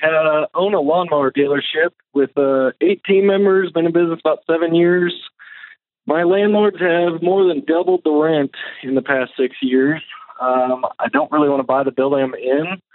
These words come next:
and it would take probably eight hundred thousand plus to build something or buy something. Uh, curious your advice on what to do, I guess,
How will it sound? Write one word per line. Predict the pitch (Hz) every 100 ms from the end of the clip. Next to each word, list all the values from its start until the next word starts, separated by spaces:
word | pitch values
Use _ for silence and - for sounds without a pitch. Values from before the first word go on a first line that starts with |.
| - - _ _ _
and | 120
it | 127
would | 120
take | - 127 -
probably | 127 123
eight | 131 135
hundred | 131 123
thousand | 135 135 123 117
plus | - 139 127 -
to | 110 _
build | 135 135 123 -
something | 127 127 123
or | 110
buy | 120 123 113 117
something. | 107 110 110 120 _ _ _ _ _ _ _ _ -
Uh, | 127 131 127 127
curious | 165 190 196
your | 180
advice | 165 139 165 165
on | 151 139
what | 143 156
to | 127 -
do, | 139 156
I | 123
guess, | 131 135